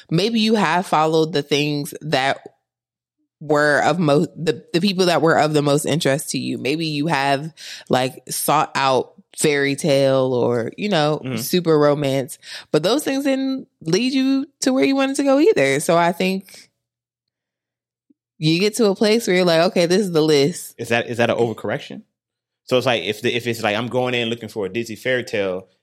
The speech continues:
Speaker 2: and then you, and then you get shot out the sky with that, it's the overcorrection being like, "All right, I'm keeping it completely, I'm keeping it completely business.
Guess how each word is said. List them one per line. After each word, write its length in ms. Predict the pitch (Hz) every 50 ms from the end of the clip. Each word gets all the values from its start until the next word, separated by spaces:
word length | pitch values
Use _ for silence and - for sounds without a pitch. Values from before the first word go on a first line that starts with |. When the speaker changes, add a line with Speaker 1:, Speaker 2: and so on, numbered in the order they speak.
| _ -
Speaker 2:
and 140 | 107 101 101
then 180 | 101 98 95
you, 120 | 95 117 113
and 340 | 110 104 101 98 98 95 104
then 140 | 101 101 101
you 100 | 101 104
get 140 | 101 98 -
shot 200 | - 113 107 101
out 60 | -
the 60 | -
sky 440 | - - 135 135 117 98 92 90 - _ _
with 220 | 101 104 92 -
that, 340 | - 98 92 90 95 - _ _ _ _ _
it's 120 | - - -
the 80 | -
overcorrection 640 | - 117 117 113 - - 113 113 110 - 110 104 95
being 180 | 104 98 98
like, 200 | 95 92 87 -
"All 120 | - 101 98
right, 340 | 92 87 87 87 - _ _ _ _ _ _ _ _ _ _ _ -
I'm 100 | 107 101
keeping 320 | - - 123 110 113 107 98
it 320 | 90 80 - _ _ -
completely, 560 | - 110 92 - - 135 120 110 117 110 - - -
I'm 120 | - 117 113
keeping 240 | - 117 98 95
it 80 | 92 -
completely 340 | - - - 135 120 117 117
business. 540 | 107 110 120 110 117 113 113 110 107 -